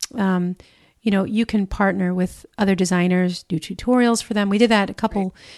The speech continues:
Speaker 1: issues, more than a couple issues ago now. And that, that really worked out so well, you know?
Speaker 2: Uh, yeah, that was wonderful.
Speaker 1: Because, you know, we're leaning more and more towards, uh, tutorial,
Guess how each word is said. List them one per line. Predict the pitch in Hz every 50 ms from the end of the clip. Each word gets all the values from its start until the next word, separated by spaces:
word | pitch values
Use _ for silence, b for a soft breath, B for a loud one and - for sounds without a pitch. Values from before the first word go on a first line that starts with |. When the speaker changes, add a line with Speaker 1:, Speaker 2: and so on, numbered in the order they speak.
| B B B
Speaker 1:
issues, | 240 233 - - 220 196 185
more | 220 262 320 370
than | 370
a | 269
couple | - - 180 - 185 180
issues | 180 - - 175 175
ago | 175 - 165
now. | 170 170 165 175
And | 202 208 214
that, | 262 277 - - 214
that | - 294 320 339
really | 311 302 330 320 285
worked | 262 277 277 254 -
out | 233 208 196 - 185
so | - - - 247 233 247
well, | 233 214 220 233 220 - - - 202 - _
you | - 214 196
know? | 185 185 185 202
Speaker 2:
Uh, | 220
yeah, | 214 208 202 208
that | 190 202 196
was | 208 - -
wonderful. | 156 156 196 196 - 139 147 - _ _ _ _ _ _ _ - - -
Speaker 1:
Because, | 254 247 247 - 240 247 226 226 220 214 - - -
you | - 247
know, | 233 214
we're | 202 208 214
leaning | 220 226 226 240 247 240 233 220 214
more | 208 214 208
and | 196 190
more | 185 185 185 180 185
towards, | 185 - - 190 180 175 170 170 165 - - - _
uh, | - 190 175 175 175 175 175 180 185 -
tutorial, | - 208 196 - - - - 208 214 226 226 202 170 170 - 202 -